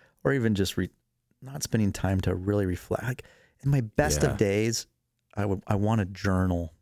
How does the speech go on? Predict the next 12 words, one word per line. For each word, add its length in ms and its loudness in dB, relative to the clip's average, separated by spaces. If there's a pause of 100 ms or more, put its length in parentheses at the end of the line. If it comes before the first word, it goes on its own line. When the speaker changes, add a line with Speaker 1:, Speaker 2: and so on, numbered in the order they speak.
Speaker 1:
what 120 -4
I've 120 -4
just 260 -6
thought 220 -4
about, 360 -4
read 180 -2
about. 440 -4
Speaker 2:
Totally. 400 -4 (360)
Speaker 1:
But 260 -2
often 380 -2
it's 200 -4
just 500 -4